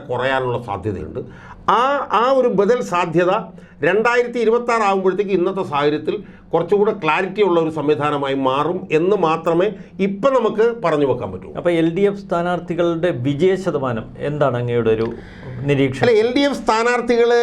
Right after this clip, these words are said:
Speaker 1: എന്ന് പറയുന്നത് ഇപ്പം ഇത്രയും പ്രതിരോധത്തിൽ നിൽക്കുന്ന എൽ ഡി എഫ്,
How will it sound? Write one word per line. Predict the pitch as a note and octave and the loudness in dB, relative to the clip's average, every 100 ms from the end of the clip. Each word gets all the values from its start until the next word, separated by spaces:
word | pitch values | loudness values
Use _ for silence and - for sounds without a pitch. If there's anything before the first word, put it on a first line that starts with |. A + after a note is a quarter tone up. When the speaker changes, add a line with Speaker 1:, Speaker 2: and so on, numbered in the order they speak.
| G#3 | 2
Speaker 1:
എന്ന് | G#3 F3+ | 0 2
പറയുന്നത് | E3+ E3 D#3+ D3+ D3+ F3 | 2 2 2 2 2 0
ഇപ്പം | E3+ G#3+ A3 G3+ - F#3+ G3+ | 0 -2 -2 -6 -12 -8 -8
ഇത്രയും | - - B3 B3 A#3+ F#3+ | -2 0 2 0 -2 -2
പ്രതിരോധത്തിൽ | G3 G3 A#3 B3 - A#3 A3+ G#3+ F#3 | 0 4 4 2 2 0 0 0 0
നിൽക്കുന്ന | E3 F3+ E3+ E3+ E3+ | 0 0 0 -2 -2
എൽ | B2 A2 | -4 -2
ഡി | G2+ | -4
എഫ്, | - | -6